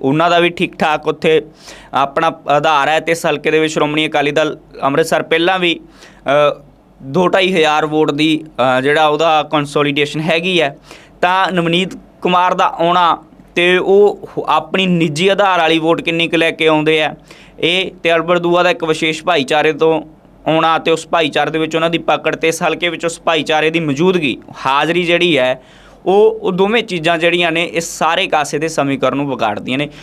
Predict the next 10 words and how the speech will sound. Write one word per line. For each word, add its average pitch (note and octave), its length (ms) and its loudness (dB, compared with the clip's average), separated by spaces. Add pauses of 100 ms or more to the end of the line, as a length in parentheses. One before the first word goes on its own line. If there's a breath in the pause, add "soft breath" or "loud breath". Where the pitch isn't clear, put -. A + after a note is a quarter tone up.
(160 loud breath)
ਇਹ A3 180 2
ਦੋ, A3 280 2
ਦੋਵੇਂ F#3+ 280 0
ਕਿੰਨੀ G3 360 0
ਵੋਟ G3 240 2
ਲੈ F3+ 200 4
ਕੇ F3+ 180 -2
ਜਾਂਦੇ F3+ 360 0
ਨੇ D#3 200 -4
ਇਹ G3+ 240 0